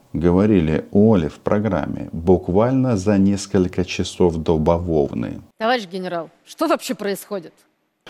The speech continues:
Speaker 1: Вопрос задан таким образом, что чувствуешь, Родина в опасности. Не будет больше у вас России, как все мы её помнили,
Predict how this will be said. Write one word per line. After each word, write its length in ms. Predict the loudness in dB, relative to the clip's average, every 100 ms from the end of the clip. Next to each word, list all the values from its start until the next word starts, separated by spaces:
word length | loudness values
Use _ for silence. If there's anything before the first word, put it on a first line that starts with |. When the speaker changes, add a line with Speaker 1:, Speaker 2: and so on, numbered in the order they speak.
| -4 4
Speaker 1:
Вопрос 520 | 6 6 6 6 8
задан 300 | 6 6 6
таким 380 | 4 2 2 4
образом, 560 | 6 8 8 6 6 4
что 200 | 2 -2
чувствуешь, 840 | 0 -2 -2 -4 -2 2 2 -2 -2
Родина 880 | 0 2 2 4 4 4 2 -2 -6 -10
в 160 | -2 0
опасности. 920 | 0 0 0 -2 -6 -6 -6 -6 -6 -8 _ _
Не 220 | 4 6 6
будет 380 | 2 2 2
больше 540 | 2 -2 0 -4 -4 -10 -16 _
у 120 | -4 -2
вас 280 | -2 -2
России, 600 | -2 -2 -2 -2 -2 -4 -8 -16 -8
как 180 | -8 -6
все 300 | -4 2 4
мы 140 | 6
её 280 | 6 4 2 -4 _ _ 0
помнили, 560 | 2 2 0 -2 -6